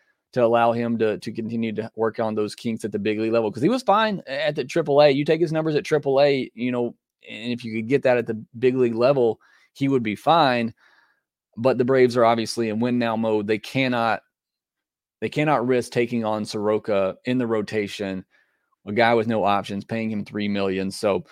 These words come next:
unfortunately, had to let Soroka go. Again,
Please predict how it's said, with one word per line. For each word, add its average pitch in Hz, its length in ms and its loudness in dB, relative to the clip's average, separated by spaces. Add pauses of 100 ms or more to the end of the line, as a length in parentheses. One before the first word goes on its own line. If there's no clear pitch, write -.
(200)
unfortunately, 156 760 4
had 185 260 4
to 175 60 4
let 165 220 4
Soroka 139 420 2
go. 123 400 2
Again, 123 500 -2